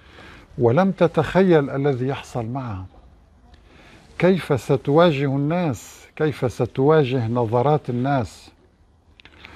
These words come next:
وهم الذين ينظرون إليها على أنها من أتقى وأطهر النساء في ذلك الوقت،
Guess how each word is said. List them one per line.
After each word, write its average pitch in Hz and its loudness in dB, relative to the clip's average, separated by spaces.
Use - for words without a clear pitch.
وهم 165 4
الذين 151 0
ينظرون 135 0
إليها 139 0
على 135 0
أنها 131 -2
من 113 -4
أتقى 139 0
وأطهر 147 0
النساء 139 -2
في - -4
ذلك 139 0
الوقت، 170 -4